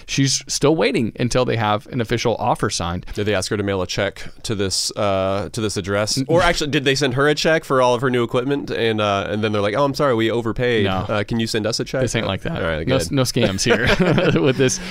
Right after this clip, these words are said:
Speaker 1: with this new role.
Speaker 2: You wanna avoid that job.
Speaker 1: Right. But the, the, really, the best thing to do is to keep your job until you have something else lined up.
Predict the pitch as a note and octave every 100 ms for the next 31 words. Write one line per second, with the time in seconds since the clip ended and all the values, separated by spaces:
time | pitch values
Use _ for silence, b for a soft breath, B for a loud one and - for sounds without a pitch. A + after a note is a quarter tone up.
0 | B C#3 B2+ B2 A2+ G#2 G2 - G2 B2
1 | D3+ - B2+ C#3+ C3+ A#2+ C3 B2 G2+ -
2 | - D3 G3 - C#3 D#3 F#3 D#3+ F3 E3+
3 | C#3+ D#3 D3+ A3 D4+ D3+ C#3 D3+ - D3+
4 | - C3 B2 B2+ B2 F2 - E3+ - B2
5 | A2+ G#2 - B2+ - C#3 C#3+ C#3+ B B
6 | - A#2 G#2+ - G#2+ G2 G2 - - F2+
7 | F#2+ B2+ C3+